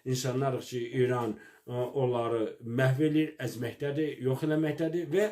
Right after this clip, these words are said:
onun da qəddar, ə, müxaliflərindən və qəddar düşməni. Yəni ki, biz İran Fars işğal rejiminə qarşı barışmaz mücadiləmizi,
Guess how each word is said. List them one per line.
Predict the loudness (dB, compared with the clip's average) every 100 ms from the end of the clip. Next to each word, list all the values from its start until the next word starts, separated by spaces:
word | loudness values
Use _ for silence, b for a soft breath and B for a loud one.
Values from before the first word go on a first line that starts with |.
| 0
onun | 2 4 4
da | 2 -2 -6 B
qəddar, | -8 -8 -4 -2 -2 -4 B B
ə, | -10 -6 -2 0 0 2
müxaliflərindən | 4 4 4 0 -2 -2 -2 -2 0 4 4 4 B B B
və | -2 0 2 0 -4 -8 -6
qəddar | -4 -4 -2 -2 -2
düşməni. | -10 2 6 6 4 -2
Yəni | -4 -2 -4
ki, | -4 -4 -6 B B
biz | 2 2 2
İran | -2 0 0 0
Fars | -2 0 0
işğal | -4 -2 0 0
rejiminə | -2 -4 -4 -4 -4
qarşı | -2 -4 -4 -6 -8
barışmaz | 0 0 0 0 2 2 -2 -12 B B 0
mücadiləmizi, | 2 6 4 2 -2 -4 -4 -4 -6 -6